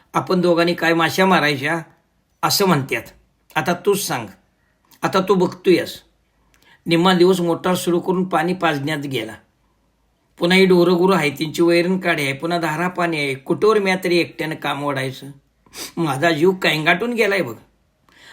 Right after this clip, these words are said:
आणि किती काम ओढलं तर ह्यांच्या बोंबच्या बारा काड्या सुरूच आहेत. हेच काम राहिलं, तेच काम राहिलं,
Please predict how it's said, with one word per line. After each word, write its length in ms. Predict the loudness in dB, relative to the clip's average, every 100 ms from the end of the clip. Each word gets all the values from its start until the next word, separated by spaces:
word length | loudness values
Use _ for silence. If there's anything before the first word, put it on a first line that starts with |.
| _
आणि 140 | 0
किती 360 | 2 2 0 -2
काम 280 | 0 2 4
ओढलं 580 | 4 2 2 0 0 0
तर 160 | -2
ह्यांच्या 400 | 0 0 0 0
बोंबच्या 520 | 0 0 0 -2 -2 -2
बारा 280 | 0 -2
काड्या 280 | -4 -2 -2
सुरूच 360 | -2 -4 -4 -6
आहेत. 140 | -10 -14 -20 -20 -20 _ _ _ _ -6
हेच 300 | -2 -2 -2
काम 260 | -2 0
राहिलं, 280 | 0 0 0 0
तेच 220 | -2 -2 -2
काम 240 | -4 0
राहिलं, 320 | 0 0 -2